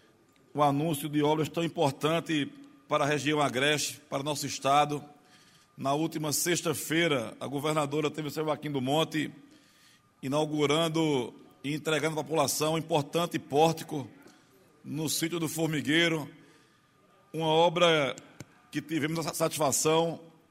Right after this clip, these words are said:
no final de dois mil e vinte, enquanto prefeito ainda do município, consegui dois milhões junto ao Ministério do Turismo. Nosso agradecimento ao ministro Gilson Machado na época. E tive lá em Brasília, juntamente com o prefeito eleito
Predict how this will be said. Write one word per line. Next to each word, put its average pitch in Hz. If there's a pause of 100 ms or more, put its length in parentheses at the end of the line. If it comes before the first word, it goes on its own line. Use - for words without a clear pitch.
(600)
no 139
final 160
de 160
dois 156
mil 151
e 165
vinte, 156
enquanto 156
prefeito 160
ainda 160
do 156
município, 160 (560)
consegui 156
dois 160
milhões 156 (540)
junto 165
ao 160
Ministério 170
do 160
Turismo. 147 (400)
Nosso 151
agradecimento 156
ao 156
ministro 151
Gilson 143
Machado 143
na 135
época. 147 (480)
E 143
tive 185
lá 190
em 202
Brasília, 170
juntamente 156
com 165
o -
prefeito 160
eleito 156